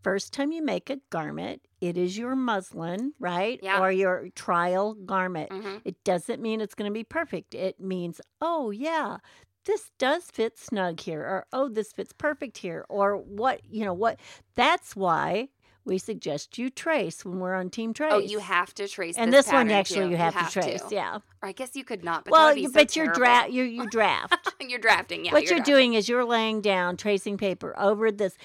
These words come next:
Speaker 1: So what you have, very similar if, if you've had the floozy doozy, uh, pattern, is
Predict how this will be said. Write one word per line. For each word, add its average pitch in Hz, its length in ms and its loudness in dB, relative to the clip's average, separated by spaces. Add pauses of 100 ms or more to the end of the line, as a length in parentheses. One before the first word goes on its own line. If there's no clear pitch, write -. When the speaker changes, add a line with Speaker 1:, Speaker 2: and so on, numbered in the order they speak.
(160)
Speaker 1:
So - 180 0
what 277 320 4
you 370 120 2
have, 214 500 2 (240)
very 202 260 2
similar 214 680 -2
if, 185 40 -4 (240)
if 185 260 -6
you've 170 180 -8
had 196 200 -6
the 180 80 -12
floozy 180 380 -4
doozy, 214 440 -6 (460)
uh, 175 260 -2
pattern, 202 540 -2 (100)
is 185 460 2